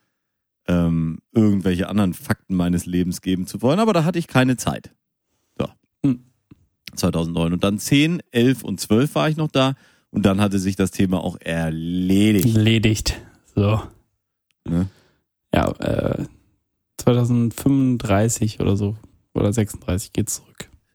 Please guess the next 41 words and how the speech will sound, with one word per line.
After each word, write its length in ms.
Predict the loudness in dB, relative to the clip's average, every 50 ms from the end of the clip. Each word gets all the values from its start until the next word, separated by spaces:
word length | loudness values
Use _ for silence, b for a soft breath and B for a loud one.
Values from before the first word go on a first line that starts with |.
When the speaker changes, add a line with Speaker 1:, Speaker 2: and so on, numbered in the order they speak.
| _ _
Speaker 1:
Genau, 260 | -2 0 2 4 4
wir 100 | 4 4
haben 120 | 4 2 2
uns 100 | 2 2
ja 100 | 0 2
damals 300 | 2 2 2 2 2 2
die 120 | 0 0
Hand 120 | 0 0 0
darauf 260 | 0 0 0 -2 -4
gegeben, 320 | -10 -6 -2 0 0 2
weil 100 | 2 0
ich 40 | 0
glaub, 220 | 0 -4 -4 _
zweitausendzehn 880 | -2 -2 -2 0 2 0 0 0 -2 -4 -6 -2 0 2 2 2 2 0
war 80 | 0 0
das 160 | 0 -2 -4
fünfundzwanzigste 880 | 0 -2 -2 0 0 -4 -4 -4 -2 -2 -2 -2 -2 -4 -6 -6 -4 -4
Jahr. 400 | -2 -2 -2 -2 -2 -4 -4 -6 -10 -20 -20 -20 -6 _
Speaker 2:
Richtig. 440 | -6 -6 -4 -8 -10 -10 -10 -4 -2
Speaker 1:
Und 100 | 0 2
da 100 | 2 2
haben 120 | 2 2
wir 100 | 2 2
gesagt, 340 | 2 2 0 0 0 0 0
wir 80 | 0 2
müssen 380 | 2 2 2 0 0 -4 -6
zum 220 | -2 0 0 0 0
fünfzigsten 840 | 0 0 0 0 0 -4 -6 _ -4 -4 -4 -4 -6 -8 -6 -4
Jahr, 380 | -4 -2 -2 -2 -2 -2 -4 -6 -10
fünfzigsten. 1700 | -18 -8 -4 -4 -4 -4 -6 -12 _ -20 _ _ _ _ _ -20 -10 -8 -8 -8 -8 -10 -18 -18 -18 -18 -6 -4 -4 -2 -2 -4 -4 -6 _ _ _ _ _ _ _ _ _ _ _ _
Speaker 2:
Ja. 240 | -2 -2 0 -2 -6 b b b b b b b b _
Speaker 1:
Hat 80 | -12 -12
sich 80 | -10 -8
irgendwie 140 | -8 -8 -6
falsch 240 | -2 -4 -4 -2 -4
angehört, 300 | -6 -4 -4 -4 -4 -4
wie 40 |
ich 40 | -8
das 140 | -10 -8 -4
ausgesprochen 560 | -4 -6 -6 -6 -14 -14 _ -10 -8 -6 -6 -6
habe. 120 | -6 -8